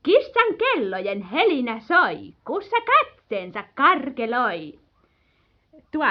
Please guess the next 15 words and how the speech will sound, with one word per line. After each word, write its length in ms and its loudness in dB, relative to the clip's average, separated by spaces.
tuolla 340 -4
on 140 -8
just 160 -14
se 80 -12
kissan 460 -4
kello. 380 -14
Toi 300 2
onpi 520 -2
Ylämäkipeuran 960 -2
kello. 400 -8
Ja 80 -2
tuolla 400 4
roikkuu 520 -2
lehmän 440 -4
kello. 380 -10